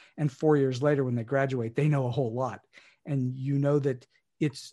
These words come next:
their work, their hard work and dedication, but also you have contributed to that by teaching them things.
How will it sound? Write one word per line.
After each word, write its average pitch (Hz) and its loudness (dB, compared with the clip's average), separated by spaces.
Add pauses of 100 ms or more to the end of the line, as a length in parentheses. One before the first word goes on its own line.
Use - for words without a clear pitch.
(120)
their 147 2
work, 139 4
their 156 4
hard 139 2
work 123 -6
and 117 -6
dedication, 120 -6 (260)
but 170 4
also 151 -2
you 135 -2
have 120 -6 (160)
contributed 123 -4
to 127 -8
that 113 -10
by 98 -12
teaching 101 -12
them 85 -16
things. - -20